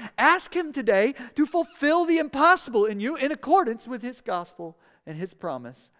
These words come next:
to strengthen you. That's the first thing we see in this passage, that the obedience of faith focuses us on God's power to do what's needed.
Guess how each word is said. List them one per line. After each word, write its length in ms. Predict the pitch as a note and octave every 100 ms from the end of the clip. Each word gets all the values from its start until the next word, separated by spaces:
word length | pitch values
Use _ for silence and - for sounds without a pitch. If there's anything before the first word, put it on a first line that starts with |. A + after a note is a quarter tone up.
| _ _
to 60 | E3
strengthen 480 | - A3+ A3 E3+
you. 120 | B2+ A#2+ _ _ _ _ _ _ _ _ _ _ _
That's 160 | G#3 G#3
the 60 |
first 200 | A3 G#3
thing 140 | G3+ F3
we 80 | D#3
see 220 | - F#3
in 100 | D3
this 120 | C3+
passage, 560 | F3 E3 - - - _ _ _ _ _ _ _ _ E3
that 100 | E3
the 100 | F#3+
obedience 640 | D#3 E3+ A3+ A3+ G3+ -
of 80 | D#3+
faith 340 | G3+ F#3 -
focuses 680 | A3 G#3 G#3 - G#3 F3 - _ - -
us 340 | G3 G3 - - -
on 200 | G#3+ G#3+
God's 380 | F#3+ B3+ C4+ G#3
power 540 | - A#2+ A2 F2 A#2 _ _ _ _ _ _ _ _ _ _ _ -
to 60 |
do 160 | D3 C#3+
what's 200 | C#3 C#3+
needed. 280 | C#3 D3+